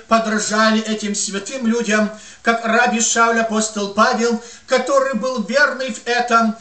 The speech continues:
и именно доносил подаяние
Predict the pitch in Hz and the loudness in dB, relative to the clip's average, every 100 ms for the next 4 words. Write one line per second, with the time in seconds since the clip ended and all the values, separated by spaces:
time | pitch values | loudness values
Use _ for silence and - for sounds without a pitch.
0 | - _ 226 262 294 269 262 262 247 - | -12 _ -6 -6 -4 -6 0 2 2 -4
1 | - _ _ _ - - 220 214 - - | -10 _ _ _ -10 0 2 2 0 -2
2 | 233 247 220 - - _ _ _ - 214 | -2 -2 -2 -4 -16 _ _ _ -2 0
3 | 208 196 226 254 240 233 226 | 0 0 2 2 0 0 0